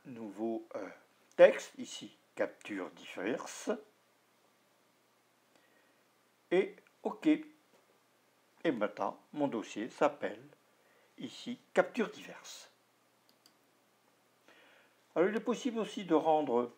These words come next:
disponible un dossier ou un fichier hors connexion. Vous positionnez devant le dossier,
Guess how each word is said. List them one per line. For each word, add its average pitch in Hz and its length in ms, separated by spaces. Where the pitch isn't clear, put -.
disponible 143 720
un 120 60
dossier 123 560
ou 117 160
un 110 80
fichier 107 600
hors - 300
connexion. 147 580
Vous 143 180
positionnez 127 880
devant 113 640
le 110 180
dossier, 160 460